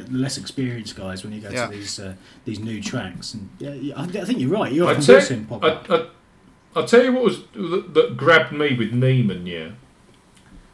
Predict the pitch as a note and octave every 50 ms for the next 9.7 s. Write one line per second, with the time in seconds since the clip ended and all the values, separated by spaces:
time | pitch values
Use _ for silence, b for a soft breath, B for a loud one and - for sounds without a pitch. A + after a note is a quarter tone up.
0 | - - - C#3 C#3+ C3+ C#3 - - - - - G3 F#3+ F#3+ G3 G#3 G3+ - -
1 | - - E3+ D#3+ D#3 D3+ C#3+ B2+ C3 C3+ C#3 C#3+ C#3 C3 C3 C3+ C3 C3 C3 C3
2 | B2+ B2+ - G#2+ G2+ G2 G2 - - - - - - - - - A2 G#2+ G2+ G2+
3 | G#2 G#2+ A2 A2+ - - - A#2 A2 G#2+ G2+ G2 G2+ G2+ A2 G#2+ G#2 G#2 F#2 E2+
4 | D#2+ D#2 D#2+ D#2+ - - E2 D#2+ D#2 - - D2+ - - - - - A#2 B2+ E3
5 | F#3+ G3+ G3 F#3 F3+ E3+ E3 D3+ D3 C#3+ C3+ C3 - - - - - - - D#3
6 | C#3+ G#2 - - G#2 - - - - - - C#3+ B2+ A#2 G#2+ G2+ G2+ - A#2+ A2
7 | E2+ C#2+ C#2+ - - - - - _ - b b b b b - B2 A#2 A2 G2+
8 | - - - - C#3 B2+ A#2+ A2 G#2 - - - G2+ - G2 F2+ E2 E2 D#2+ E2
9 | E2 D2+ D#2+ E2 - - E2+ D#2+ D#2 E2 E2 - - C#2